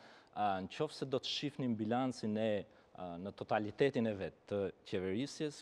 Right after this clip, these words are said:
ky është një bilanc negativ. Po, ajo që unë mund ta shoh më me,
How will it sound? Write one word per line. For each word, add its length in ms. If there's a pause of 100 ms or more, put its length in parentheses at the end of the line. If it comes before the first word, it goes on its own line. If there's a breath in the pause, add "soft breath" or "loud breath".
ky 160
është 240
një 100
bilanc 400
negativ. 480
Po, 220 (100)
ajo 240
që 140
unë 240
mund 240
ta 80
shoh 260
më 220
me, 180